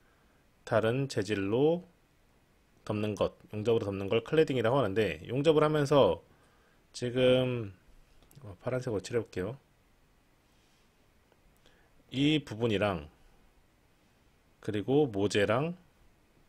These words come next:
서로 녹으면서 희석이 발생합니다. 그래서 원래 모재가 갖고 있는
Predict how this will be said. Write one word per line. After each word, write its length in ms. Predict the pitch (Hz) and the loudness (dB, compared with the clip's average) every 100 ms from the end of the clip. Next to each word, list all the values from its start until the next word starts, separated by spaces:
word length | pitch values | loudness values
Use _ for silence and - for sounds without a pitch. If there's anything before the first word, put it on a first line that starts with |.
| _ _ _ | _ _ _
서로 360 | - 147 151 160 | -4 2 4 4
녹으면서 840 | 107 101 123 110 101 143 165 175 - - | 2 0 0 0 2 2 2 0 -10 -12
희석이 680 | 196 180 190 139 151 180 190 - - | -6 2 4 4 0 -4 -6 -14 -10
발생합니다. 760 | 92 - 101 85 80 78 - _ _ - - _ _ | -8 -6 -4 -4 -6 -10 -12 _ _ -20 -20 _ _
그래서 240 | - 123 127 | -2 4 6
원래 360 | 120 123 135 | 6 6 6
모재가 580 | 117 117 123 131 127 139 | 4 2 2 2 4 4
갖고 400 | - - - 135 | 2 -8 -2 0
있는 480 | 117 117 135 160 | 0 0 0 -2